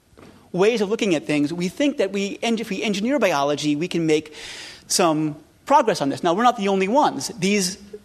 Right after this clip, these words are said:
uh, an associated group with these risk analysts, a different group made by different risk analysts, <laughs> um, from the same organization came up with the top ten technologies that were gonna save, uh,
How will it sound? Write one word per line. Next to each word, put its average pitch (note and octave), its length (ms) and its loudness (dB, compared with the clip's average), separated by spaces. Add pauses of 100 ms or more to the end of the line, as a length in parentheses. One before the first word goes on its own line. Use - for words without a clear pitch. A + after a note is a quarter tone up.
(160)
uh, F3+ 300 4
an F#3+ 120 2
associated G3 680 2
group A3 200 0
with D#3 80 -6
these D3+ 120 2
risk D3 160 -2
analysts, B2 420 -2
a E3 100 0
different F3+ 460 -2
group C3+ 340 -2 (720)
made D#3+ 200 2
by B2+ 60 0
different A#3 220 0
risk C#3 200 -4
analysts, A#2+ 540 0 (580)
<laughs> - 480 -20
um, D#3+ 380 2 (120)
from G3+ 120 0
the F#3+ 60 4
same A#3 220 2
organization G3 560 2
came F#3 160 0
up F#3 80 -2
with E3 80 -6
the D3 60 -2
top F#3 280 0
ten F3 220 0
technologies D#3 680 0
that C#3+ 100 -4
were D3 60 -2
gonna C3 160 -2
save, B2 260 -2
uh, A2+ 160 -4